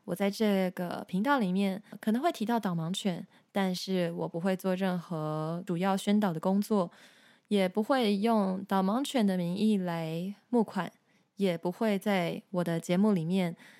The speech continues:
公布我狗狗的名字。当然你要捐款给我个人的话，我是 very welcome！但是如果你是要，就是要募款给狗狗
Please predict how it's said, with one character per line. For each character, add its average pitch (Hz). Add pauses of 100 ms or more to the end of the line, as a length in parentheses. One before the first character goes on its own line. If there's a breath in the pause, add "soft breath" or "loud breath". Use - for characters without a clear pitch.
(180 loud breath)
公 247
布 254 (180)
我 170
狗 160
狗 175
的 214
名 196
字。 214 (1900)
当 285
然 247
你 202
要 202
捐 240
款 240
给 190
我 214
个 240
人 180
的 190
话， 202 (240 loud breath)
我 190
是 208 (580 loud breath)
very 254
welcome！ 214 (280 loud breath)
但 214
是 202
如 190
果 208
你 185
是 190
要， 190 (140)
就 -
是 185
要 180 (360 loud breath)
募 214
款 190
给 185
狗 208
狗 269